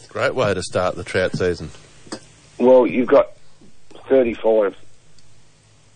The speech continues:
Speaker 2: ponds down Melbourne, and it's probably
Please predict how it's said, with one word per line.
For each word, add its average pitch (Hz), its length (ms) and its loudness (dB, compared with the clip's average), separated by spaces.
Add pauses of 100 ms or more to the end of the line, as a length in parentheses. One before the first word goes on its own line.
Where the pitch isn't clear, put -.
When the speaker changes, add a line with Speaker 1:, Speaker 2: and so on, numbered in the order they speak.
(340)
Speaker 2:
ponds 113 400 2 (160)
down 101 240 -6
Melbourne, 110 380 2
and 120 100 -2
it's - 160 -6
probably 101 400 -4